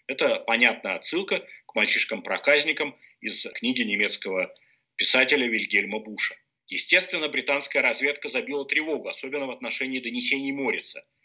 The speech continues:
Утечка касалась их собственного театра военных действий, Средиземноморья. Но после тщательной проверки этих донесений оказалось, что действительности соответствуют менее десяти процентов из них. А вот донесения Макса, напротив, оказались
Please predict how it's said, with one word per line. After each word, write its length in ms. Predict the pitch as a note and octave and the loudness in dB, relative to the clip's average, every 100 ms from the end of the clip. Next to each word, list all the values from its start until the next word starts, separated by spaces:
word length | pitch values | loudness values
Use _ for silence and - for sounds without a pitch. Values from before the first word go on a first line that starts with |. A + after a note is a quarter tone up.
| _ _ _ _ | _ _ _ _
Утечка 380 | - C#3 D3 - | -2 2 2 0
касалась 480 | C#3+ - D3 C3 C3 | -4 2 2 2 -2
их 120 | - | -6
собственного 500 | C#3+ - D3+ C#3 A#2+ | -6 -6 -4 -4 -2
театра 300 | B2 B2 B2 | -2 -2 0
военных 460 | A#2 B2 B2+ B2+ | 0 0 -2 -4
действий, 360 | G#2+ F#2 - E2 | -2 -2 -2 -10
Средиземноморья. 960 | - G#2+ G#2+ A2 A#2 B2 A#2 D#2+ - - _ - - - _ | -10 -6 -4 -4 -4 -4 -4 -6 -10 -16 _ -20 -20 -20 _
Но 140 | B3 C3+ | -6 -2
после 300 | G#3 - E3 | 0 0 4
тщательной 420 | - G3 - C3+ | 6 6 4 -6
проверки 500 | B2+ A#2 D#3+ G3 G3+ | -2 2 2 2 -2
этих 240 | G3 F#3+ | -4 -6
донесений 640 | G3 F#3+ F#3 G3 F#3+ F#3+ - _ | -6 -6 0 2 2 0 -6 _
оказалось, 520 | - - B2+ C3+ E3+ E3+ | -4 -2 2 2 2 2
что 180 | - | 0
действительности 720 | C3 A#2 - F#3+ G#3 G3 F#3+ - | 0 0 2 2 2 0 2 2
соответствуют 800 | - C#3+ B2 C3+ - F3 D#3 - | 2 2 2 -2 -2 -4 -4 0
менее 340 | C3 D3+ D3 | 2 2 2
десяти 420 | - - - - | 0 -2 -2 -4
процентов 560 | B2+ C#3 - C3 B2 A#2+ | -2 -2 0 -4 -4 -6
из 180 | C#3 - | -6 -4
них. 300 | F2+ - _ _ _ _ - | -6 -8 _ _ _ _ -8
А 100 | - | -4
вот 140 | G#2 G#2+ | -4 -2
донесения 500 | A2+ A2+ D3 A#2 G2+ | 0 2 4 6 4
Макса, 380 | A2+ E3 - D#3+ | 4 2 0 -2
напротив, 400 | A#2+ C#3 C#3 - | -2 -4 -6 -10
оказались 580 | - A2+ A2+ C3 C#3 | -8 -6 -2 -2 -2